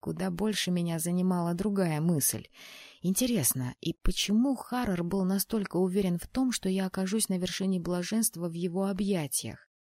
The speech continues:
По-моему, как раз девственнику тяжелее всего удовлетворить женщину. У него нет для этого ни должного опыта, ни знаний, ни умений.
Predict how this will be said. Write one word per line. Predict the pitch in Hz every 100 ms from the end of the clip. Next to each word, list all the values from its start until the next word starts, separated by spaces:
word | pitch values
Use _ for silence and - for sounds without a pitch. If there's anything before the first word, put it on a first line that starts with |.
| _
По-моему, | 233 220 220 214
как | 208 214 208
раз | 214 180
девственнику | 175 170 - 180 165 147
тяжелее | - 156 165 170 156
всего | - 165 175
удовлетворить | 165 156 160 156 156 170 165
женщину. | 156 170 139 127 135 131 127 - - -
У | 185
него | 190 180 196
нет | 190 202 156
для | 127 165
этого | 190 165 156
ни | 156
должного | 156 170 170 160 147 151
опыта, | - 202 - - 147
ни | 147 143
знаний, | - 165 180 151
ни | 156 160
умений. | 175 180 143 123 123 -